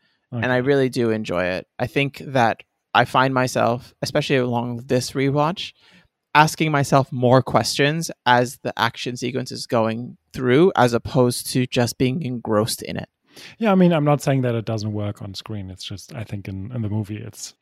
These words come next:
Speaker 2: it's more tangible. But that makes sense, you know. How, how can you, how can you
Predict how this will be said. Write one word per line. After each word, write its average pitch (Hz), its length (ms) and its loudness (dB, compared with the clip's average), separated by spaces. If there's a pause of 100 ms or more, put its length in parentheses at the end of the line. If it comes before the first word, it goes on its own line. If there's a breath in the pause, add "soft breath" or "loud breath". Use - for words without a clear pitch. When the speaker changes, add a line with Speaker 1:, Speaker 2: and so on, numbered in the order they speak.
Speaker 2:
it's 117 160 -8
more 123 120 2
tangible. 110 540 -4 (540)
But 165 180 8
that 127 220 0
makes 120 200 -6
sense, 110 300 -8
you 110 60 -8
know. 110 200 -6 (360)
How, 117 180 -4
how 117 180 -2
can 113 200 -4
you, 110 300 -4 (100)
how 113 100 -8
can 110 220 -8
you 101 320 -8